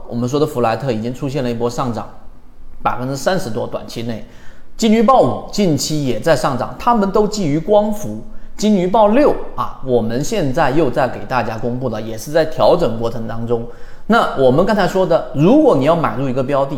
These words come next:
空头陷阱就是你最好的一个天堂。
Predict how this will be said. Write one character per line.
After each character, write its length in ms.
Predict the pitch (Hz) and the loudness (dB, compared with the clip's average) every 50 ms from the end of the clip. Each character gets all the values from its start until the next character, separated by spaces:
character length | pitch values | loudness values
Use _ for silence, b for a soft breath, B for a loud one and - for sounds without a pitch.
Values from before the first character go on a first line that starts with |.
| 107 - b b b b b - | -10 -10 b b b b b -8
空 320 | - - 277 277 277 285 | 2 4 4 4 6 4
头 260 | 247 - 131 127 147 | 2 4 4 6 4
陷 360 | 165 - - - - 151 127 120 | 4 2 2 2 2 4 2 -2
阱 140 | 117 110 - - - | -2 -4 -8 -8 -2
就 160 | - 233 196 | 2 2 2
是 160 | - - 160 | 2 0 -4
你 340 | 135 120 120 113 107 107 104 - - | -2 -2 -2 -2 -2 -4 -6 -6 -6
最 320 | - - 285 277 214 143 | -2 2 2 4 4 2
好 400 | - - - 127 - - - - - | 2 0 -4 -4 -4 -4 -8 -8 -2
的 160 | - 120 - - - - | -2 -2 -2 -4 -8 -8
一 140 | - 120 123 | -4 -4 -2
个 80 | 135 143 | -2 -2
天 220 | - - 202 190 | -2 -2 -2 -2
堂。 220 | 151 117 104 107 | -2 -6 -8 -8